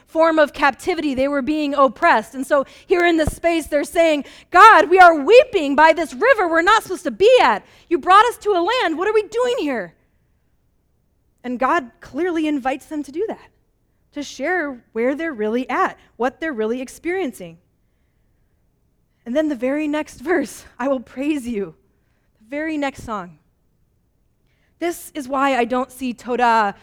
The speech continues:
or gratitude as soft or trite. I just don't think that it is.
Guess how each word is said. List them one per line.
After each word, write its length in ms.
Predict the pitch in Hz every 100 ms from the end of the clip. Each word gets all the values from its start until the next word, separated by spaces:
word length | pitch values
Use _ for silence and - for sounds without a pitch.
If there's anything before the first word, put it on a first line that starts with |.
| _
or 140 | 240 220
gratitude 720 | 190 247 247 247 262 233 226
as 240 | 226 202
soft 500 | - 240 214 214 -
or 120 | 233
trite. 400 | 202 - 202 175 190
I 80 |
just 300 | 208 277 247
don't 180 | 269 247
think 160 | 254 254
that 120 | 233
it 100 | 214
is. 380 | 220 180 156